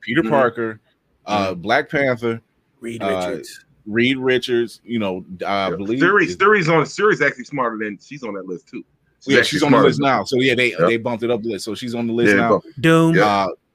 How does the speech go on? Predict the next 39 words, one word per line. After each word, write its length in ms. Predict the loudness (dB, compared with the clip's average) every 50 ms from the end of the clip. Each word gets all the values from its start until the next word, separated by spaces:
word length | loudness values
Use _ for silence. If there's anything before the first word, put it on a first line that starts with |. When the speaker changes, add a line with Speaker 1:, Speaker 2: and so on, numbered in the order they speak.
| -2 0
Speaker 1:
Moon, 340 | 2 4 4 2 2 0 -2 -2
Moon, 400 | -2 0 0 0 0 0 -2 -4 -4
Moon 300 | -4 -2 0 0 0 0
Girl 260 | 2 2 2 2 2
is 100 | 0 -2
on 100 | -2 -2
that 140 | -2 -2 0
list, 240 | 0 0 0 0 -2
and 100 | -4 -4
she's 240 | -2 -4 -4 -4 -4
the 80 | -6
young, 300 | -4 -2 0 0 0 0
she's 100 | -2 -4
probably 300 | 0 0 2 2 0 0
the 120 | 0 0 0
youngest 540 | 2 2 2 2 2 0 -2 -4 -4 -6 -4
next. 400 | -4 -4 -4 -6 -10 -14 _ _
Yeah, 160 | -4 -2 -2
she's 200 | -2 -6 -10 -12 -12
the 80 | -8
youngest. 540 | -6 -4 -4 -4 -6 -8 -12 -12 -14 -20 _ _ _ _ _ _ _ _ _ _ _ _ _ _ _ _ _ _ _ _ _ _ -10 -2
Yeah, 140 | 0 0 0
the 100 | 0 2
list 280 | 2 2 2 2 -2
has 120 | -8 -10 -8
gone 240 | -8 -8 -8 -8
up. 160 | -10 -12 -14 _ _ _ _
The 60 | -10
list 220 | -8 -8 -8 -8 -10
has 80 | -14
gone 160 | -14 -12 -8 -6
up 40 |
Speaker 2:
Mm-hmm. 200 | -4 -4 -4 -4 -4
Speaker 1:
because 240 | -4 -4 -4 -4 -4
Moon 300 | -4 -2 -2 0 -2 0
Girl 260 | 2 2 2 4 2
is 120 | 0 -2 -4
the 100 | -6 -4
youngest. 580 | -2 -2 -2 -2 -2 -4 -6 -6 -8 -12 -20